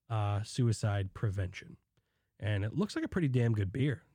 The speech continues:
It's got a good color to it, like that light pineapple juice color.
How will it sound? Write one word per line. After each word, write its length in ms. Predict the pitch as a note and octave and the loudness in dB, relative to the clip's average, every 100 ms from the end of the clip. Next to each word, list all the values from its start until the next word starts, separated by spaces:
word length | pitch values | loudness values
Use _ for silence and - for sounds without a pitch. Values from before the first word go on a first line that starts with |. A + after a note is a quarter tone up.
| _ | _
It's 160 | A#2 | -10
got 140 | - A#2+ | -4 -2
a 20 | |
good 200 | A#2 A#2+ | 0 0
color 240 | - B2+ | 0 -2
to 140 | A#2+ G#2+ | -2 -6
it, 80 | - | -8
like 140 | G#2+ | -6
that 160 | B2 A#2 | -4 -2
light 240 | A2+ B2 | -4 -4
pineapple 560 | - A#2+ A#2+ A#2+ A#2+ A2+ | -2 0 0 0 -2 -2
juice 280 | - A#2+ - | -2 -2 -2
color. 320 | - B2 D3+ | -6 -4 -4